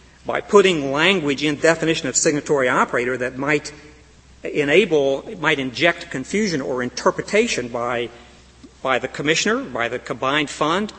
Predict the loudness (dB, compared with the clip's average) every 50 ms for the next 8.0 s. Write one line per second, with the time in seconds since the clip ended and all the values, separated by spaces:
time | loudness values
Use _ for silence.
0 | -6 -2 0 0 0 0 0 2 0 0 0 -2 0 0 0 0 0 -2 -4 -2
1 | -2 -2 -2 -4 -10 -20 -20 -20 -20 -20 -20 -20 -20 -20 -6 0 0 0 0 0
2 | -6 -6 0 2 2 2 0 -2 -10 -18 -18 -20 -20 -20 -20 -20 -20 -20 -20 -14
3 | -8 -2 2 2 4 4 4 4 4 6 6 6 6 6 6 4 2 4 2 0
4 | -2 0 2 4 4 4 4 2 2 2 2 2 2 4 6 6 6 8 6 4
5 | 2 2 0 0 0 0 0 -2 -4 -8 -14 -20 -14 -12 -4 -2 0 0 0 0
6 | -2 -2 -4 -4 -4 -8 -14 -16 -4 -4 -2 0 2 2 4 4 4 4 4 4
7 | 2 2 0 -2 -4 -8 -6 -2 -2 -2 0 2 2 2 2 2 -4 -8 -12